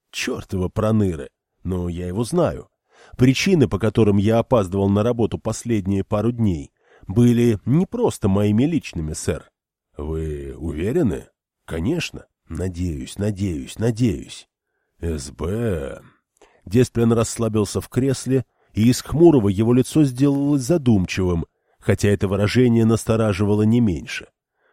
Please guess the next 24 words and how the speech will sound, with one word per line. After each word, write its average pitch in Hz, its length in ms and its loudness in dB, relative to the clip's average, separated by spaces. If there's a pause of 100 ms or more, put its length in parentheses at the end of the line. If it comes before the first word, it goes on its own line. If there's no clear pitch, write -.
(140)
«Полагаю, 110 800 -2
да, 113 480 -2 (160)
вы 170 320 0
можете 90 540 2
что-то - 360 -8
знать». 87 460 -8 (640)
«В 95 140 -4
данном 147 320 2
случае 143 600 0
знаю, 117 500 0
сэр». - 400 -10 (520)
Добавлять 101 760 -2
«ручаюсь 95 540 -2
своей 92 380 -4
карьерой» 117 760 0 (160)
было 110 400 4
бы 117 120 2
лишним. 127 540 -4 (420)
Именно 139 520 4
это 131 640 4
он 135 200 2
только 120 340 4
что 113 220 -4
сделал. 82 600 -6